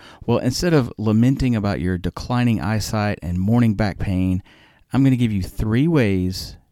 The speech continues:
to grow older happily.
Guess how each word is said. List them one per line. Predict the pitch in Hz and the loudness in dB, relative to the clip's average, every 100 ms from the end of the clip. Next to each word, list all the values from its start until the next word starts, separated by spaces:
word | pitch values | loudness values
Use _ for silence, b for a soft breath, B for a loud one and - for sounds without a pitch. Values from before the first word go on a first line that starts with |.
| - | -6
to | 98 | 0
grow | 95 90 87 _ _ _ | 2 2 0 _ _ _
older | 127 147 113 101 98 95 _ _ _ _ _ _ - | 0 2 2 2 0 -4 _ _ _ _ _ _ -12
happily. | - 101 - 64 - | -4 -2 -2 -6 -10